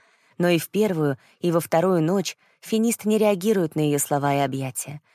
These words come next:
и у девушки остается последняя ценная вещь. Сидит Марьюшка за работой, берет в руки серебряное донце, золотое веретенце,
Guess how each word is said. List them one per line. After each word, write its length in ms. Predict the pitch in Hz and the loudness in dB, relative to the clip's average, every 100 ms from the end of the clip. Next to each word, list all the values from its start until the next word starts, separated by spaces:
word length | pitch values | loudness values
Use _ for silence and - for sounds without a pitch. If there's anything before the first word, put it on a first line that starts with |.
| _ | _
и 120 | 143 | -2
у 80 | 143 | 0
девушки 460 | 135 202 208 - 175 | 0 -2 -2 -4 -4
остается 560 | - 143 165 170 - | -4 -2 -4 -4 -6
последняя 720 | 151 143 - 139 170 165 175 165 | -4 -2 -2 -2 -4 -4 -6 -6
ценная 600 | - 131 131 131 123 120 | -8 -8 -8 -8 -10 -14
вещь. 420 | 117 - - - _ _ _ _ - | -14 -12 -12 -14 _ _ _ _ -10
Сидит 500 | - 170 156 247 233 | -2 0 0 0 0
Марьюшка 500 | 196 180 180 - 160 | 0 0 -2 -2 -2
за 120 | 156 | 0
работой, 640 | 147 127 131 131 - 131 135 | 0 0 -4 -6 -10 -12 -2
берет 380 | 160 233 277 | 0 2 0
в 40 | 208 | 0
руки 300 | 208 180 175 | 0 -2 -4
серебряное 640 | - 151 147 135 135 131 | -2 0 0 0 -2 -2
донце, 500 | 127 170 220 208 165 | -2 -2 -2 -4 -4
золотое 460 | 151 143 131 160 147 | 0 0 2 2 2
веретенце, 760 | 135 123 - 170 185 - 165 | 0 -4 -4 -4 -4 -8 -10